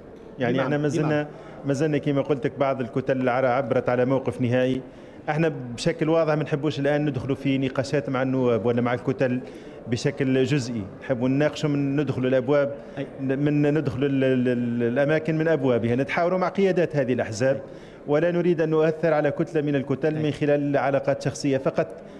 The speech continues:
Speaker 1: نحترم كل كتلة ونحترم كل حزب ونحترم موقفه، وبالتالي الحديث الأساسي والصحيح يكون مع رؤساء
Speaker 2: سي فتحي.
Speaker 1: الأحزاب، مع رؤساء الكتل.
Speaker 2: سي فتحي، نكونوا واضحين للناس اللي يتفرجوا فينا، حسابيًا تقريبًا حركة النهضة كم ضمنت وحكومة الحبيب الجملي كم ضمنت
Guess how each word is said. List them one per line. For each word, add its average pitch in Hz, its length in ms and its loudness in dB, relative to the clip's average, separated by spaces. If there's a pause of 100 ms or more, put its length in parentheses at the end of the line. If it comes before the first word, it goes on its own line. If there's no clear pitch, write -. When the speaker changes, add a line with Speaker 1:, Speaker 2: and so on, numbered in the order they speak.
(200)
Speaker 1:
نحترم 147 420 0
كل 127 160 0
كتلة 143 300 -2
ونحترم 147 400 0
كل 117 180 -2
حزب 127 280 -4
ونحترم 135 380 -2
موقفه، 151 500 0 (380)
وبالتالي 151 440 2
الحديث 143 500 2
الأساسي 120 500 0
والصحيح 147 420 0
يكون 156 300 0
مع 147 140 2
رؤساء 135 180 4
Speaker 2:
سي - 60 -2
فتحي. 131 120 2
Speaker 1:
الأحزاب، 117 360 2
مع 170 180 0
رؤساء 185 300 2
الكتل. 131 300 -2 (180)
Speaker 2:
سي - 140 -8
فتحي، 196 220 -2
نكونوا 196 320 2
واضحين 156 440 0
للناس 165 400 -2
اللي 160 100 2
يتفرجوا 151 320 -4
فينا، 190 200 -2
حسابيًا 180 520 0 (120)
تقريبًا 165 340 0
حركة 151 340 -4
النهضة 160 300 0 (180)
كم 165 120 0
ضمنت 156 480 0
وحكومة 160 420 -4
الحبيب 135 220 -4
الجملي 147 240 -2
كم 147 180 -2
ضمنت 113 240 -2